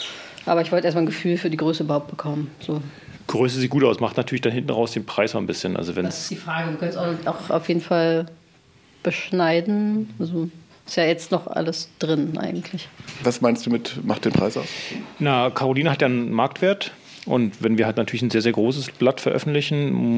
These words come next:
Speaker 2: muss es teurer sein als ein kleines Blatt. Und das könnte es unter Umständen vielleicht zu teuer machen für die Sammlerinnen und Sammler, die bei uns Kunst machen oder so. Da muss man ein bisschen rausfinden noch.
Speaker 3: Ihr wolltet ja unter tausend Euro bleiben. Würde das klappen?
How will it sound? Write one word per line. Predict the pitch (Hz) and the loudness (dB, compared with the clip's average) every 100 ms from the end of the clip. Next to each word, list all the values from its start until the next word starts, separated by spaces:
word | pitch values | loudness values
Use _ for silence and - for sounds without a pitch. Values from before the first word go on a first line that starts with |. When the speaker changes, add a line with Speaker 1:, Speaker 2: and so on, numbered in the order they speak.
| 123 | 2
Speaker 2:
muss | 135 | 2
es | 131 | 0
teurer | - 123 123 | 2 4 4
sein | 123 127 135 | 4 4 2
als | - | -2
ein | 107 | 0
kleines | 110 135 | 0 0
Blatt. | 131 165 - - - - - | 0 -2 -2 -16 -20 -18 -4
Und | 131 107 95 | 0 0 2
das | 107 - | 0 0
könnte | 123 110 | -2 -2
es | |
unter | 123 110 | 0 0
Umständen | 113 123 110 | 0 -2 0
vielleicht | 113 - | -2 -2
zu | 147 | -6
teuer | - 139 131 | -2 0 2
machen | 120 - | 0 -2
für | 120 - 117 | -4 0 0
die | 117 117 117 113 113 110 | 0 0 2 2 0 0
Sammlerinnen | 113 120 117 | 0 2 2
und | 113 | 2
Sammler, | 117 123 | 2 2
die | 117 | 2
bei | 110 | 2
uns | - 117 - - - | 0 -2 -4 -8 -4
Kunst | 151 147 - | -4 -4 -2
machen | 131 131 | -2 2
oder | 123 | 4
so. | 120 | 4
Da | |
muss | 120 | 4
man | 131 | 4
ein | |
bisschen | 120 117 | 2 4
rausfinden | 101 113 - 98 | 4 4 2 2
noch. | 90 78 - - | 0 -2 -10 -4
Speaker 3:
Ihr | 110 | 2
wolltet | 110 127 | 2 4
ja | 117 | 4
unter | 107 127 | 4 4
tausend | 110 113 113 110 | 4 4 4 4
Euro | 117 120 | 4 2
bleiben. | 95 82 87 | 2 2 2
Würde | 95 | 2
das | 107 - | 2 0
klappen? | 113 104 190 | -2 -2 -4